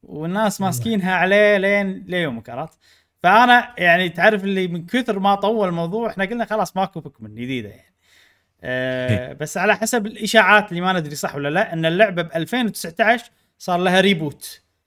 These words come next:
Speaker 3: مم.
Speaker 1: يعني، يعني مسحوا كل شيء وقالوا بنبلش من جديد بفكرة جديدة. آه، هذه ال-، يعني يمكن هاللعبة بلشت تطويرها ألفين وتسعتاش.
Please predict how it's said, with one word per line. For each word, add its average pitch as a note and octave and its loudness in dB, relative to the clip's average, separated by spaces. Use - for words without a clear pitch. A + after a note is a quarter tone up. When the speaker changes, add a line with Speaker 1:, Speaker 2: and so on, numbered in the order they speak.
Speaker 3:
مم. A#2 0
Speaker 1:
يعني، E3+ 2
يعني E3 2
مسحوا E3 0
كل G3+ -2
شيء A3 2
وقالوا E3+ 2
بنبلش D3 0
من C#3+ -4
جديد C3 -6
بفكرة A#2+ -12
جديدة. G#2 -12
آه، D3+ -4
هذه D#3+ 2
ال-، A2 -16
يعني C3+ -20
يمكن F#3+ -6
هاللعبة F3+ 2
بلشت F3 -2
تطويرها E3+ -4
ألفين A#2+ -10
وتسعتاش. - -20